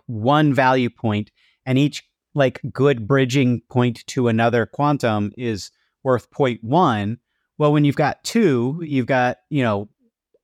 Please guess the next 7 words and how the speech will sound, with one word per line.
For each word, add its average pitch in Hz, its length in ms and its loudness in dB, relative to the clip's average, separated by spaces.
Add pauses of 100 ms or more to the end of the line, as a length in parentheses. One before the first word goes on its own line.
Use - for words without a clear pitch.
(120)
point 175 260 0
one 151 460 2
because 135 220 -2
there's 131 140 0
only 143 180 2
one 131 260 2
bridge, 123 580 -2